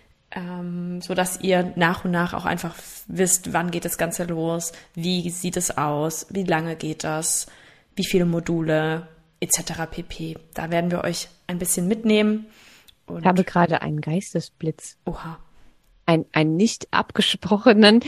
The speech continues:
Speaker 2: ich weiß nicht, wie Chrissy das gleich finden wird, Geistesblitz.
Speaker 1: <laughs> Okay, ich setz, so, ich lehne mich mal an.
Speaker 2: Ich habe gerade überlegt, weil wir haben ja, ähm, wir stehen ja tatsächlich, äh, noch relativ am Anfang, ne? Wir sind gerade die einzelnen Inhalte für die ganzen Module am Fertigmachen und,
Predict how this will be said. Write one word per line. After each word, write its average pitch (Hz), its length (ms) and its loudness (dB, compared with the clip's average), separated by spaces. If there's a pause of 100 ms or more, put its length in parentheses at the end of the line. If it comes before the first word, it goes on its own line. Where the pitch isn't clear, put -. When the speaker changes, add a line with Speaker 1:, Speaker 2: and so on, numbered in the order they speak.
(220)
Speaker 2:
ich - 180 -10
weiß 180 260 4
nicht, 190 200 4
wie 175 80 2
Chrissy 196 320 4
das 170 220 4
gleich - 260 2
finden 233 400 4
wird, 185 180 4 (140)
Geistesblitz. 240 840 6 (280)
Speaker 1:
<laughs> - 340 -14
Okay, 196 300 -10 (140)
ich - 100 -10
setz, 220 320 0
so, - 80 -2
ich 220 120 -4
lehne 262 140 6
mich 240 160 0
mal 170 100 -4
an. 180 140 -6 (1080)
Speaker 2:
Ich 233 200 8
habe 294 100 6
gerade 269 200 8
überlegt, 220 400 10
weil 214 100 10
wir 190 120 6
haben 269 120 8
ja, 220 380 8
ähm, 190 420 6
wir 190 80 4
stehen 247 160 10
ja 233 80 12
tatsächlich, 214 540 4
äh, - 160 4
noch 185 180 6
relativ 196 400 6
am 165 120 4
Anfang, 170 340 4
ne? 240 180 8
Wir 233 80 10
sind 208 200 8 (120)
gerade 185 300 6
die 185 100 6
einzelnen 185 480 6
Inhalte 196 340 4
für 175 120 0
die 165 80 2
ganzen 165 260 2
Module 196 480 8
am 175 140 2
Fertigmachen 175 640 4
und, 151 260 -2